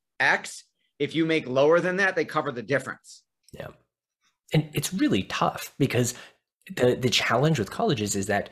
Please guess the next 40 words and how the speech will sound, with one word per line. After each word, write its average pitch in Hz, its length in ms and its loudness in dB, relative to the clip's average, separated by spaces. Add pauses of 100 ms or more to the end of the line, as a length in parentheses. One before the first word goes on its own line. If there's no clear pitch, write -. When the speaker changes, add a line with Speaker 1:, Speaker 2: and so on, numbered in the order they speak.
(220)
Speaker 2:
the 113 160 -2
cycle 131 720 2
of 82 160 -2
change, 110 760 0 (280)
it's, - 220 -6 (140)
it's 123 140 -4
on 123 140 2
a, 113 60 4
you 110 180 -2
know, 104 220 0
multi-year 107 380 2
cycle, 92 400 -2 (440)
and 101 200 -2
businesses 113 460 2
move 98 220 2
so 92 120 0
quickly. 135 460 0
So, 92 380 0 (580)
like, - 260 -6
sales 110 400 4
is, 95 280 -2
is - 120 -6
the 98 100 -2
toughest 92 280 2
space. - 280 -2
Less 92 100 -2
than 95 80 -4
two 107 140 0
percent 101 220 2
of 90 60 0
colleges 92 340 0
have 95 100 -4
any 95 120 0
kind 98 120 -2
of 95 60 0
sales 127 200 4
training 92 280 0
because 104 380 2
of 85 120 -2
that. 80 320 -4